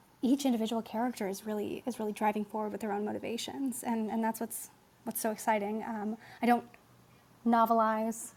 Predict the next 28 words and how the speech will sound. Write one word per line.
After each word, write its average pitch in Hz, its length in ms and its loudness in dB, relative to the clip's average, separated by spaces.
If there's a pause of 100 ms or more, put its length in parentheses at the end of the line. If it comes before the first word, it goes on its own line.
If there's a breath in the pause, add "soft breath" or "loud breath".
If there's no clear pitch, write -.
(160)
our 226 220 6
story, 226 400 4
but 214 140 4
I 226 100 6
think 226 220 0
it's, 240 200 -2 (100)
it 240 60 2
would 226 120 4
be 233 120 4
very 226 440 4 (400 loud breath)
simple 240 480 2
to 220 600 -4 (140)
novelize 214 580 4
most 220 680 0 (960)
D 226 180 2
and 220 100 2
D 214 240 -2
or 202 140 2
T 220 140 0
T 233 180 -2
R 214 100 -2
P 220 200 -4
G 214 260 -6
games, 233 640 -4
um, 220 400 -2
by 214 160 4
virtue 214 380 0
of 208 220 0